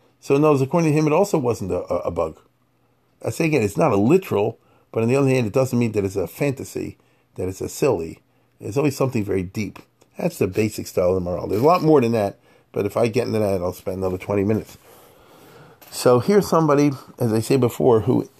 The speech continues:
who was fortunate enough to live into his eighties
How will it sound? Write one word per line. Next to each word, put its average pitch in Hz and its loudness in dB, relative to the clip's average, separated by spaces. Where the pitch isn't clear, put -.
who 107 2
was 107 0
fortunate 180 0
enough 120 0
to 104 -6
live 139 2
into 127 0
his 107 2
eighties 151 0